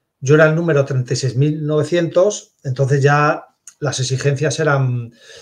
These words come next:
pues el corte era mucho más amplio, pero bueno, eh, eh, eh, nada que ver con lo que ocurre hoy, que va la gente con una carrera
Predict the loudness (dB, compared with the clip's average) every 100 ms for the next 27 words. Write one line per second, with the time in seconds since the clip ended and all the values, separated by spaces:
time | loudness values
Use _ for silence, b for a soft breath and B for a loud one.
0 | B B _ _ -14 -12 -10 -6 -6 0
1 | 0 2 4 4 4 0 -4 -2 -6 -2
2 | -2 0 0 2 2 0 -6 -8 -10 -10
3 | -10 -10 -14 -20 _ _ _ _ -10 -8
4 | -6 -2 2 4 4 2 0 0 0 -2
5 | -2 -4 -6 -6 0 2 2 0 -2 -2
6 | -2 -4 -2 -2 -2 -2 0 4 4 4
7 | 2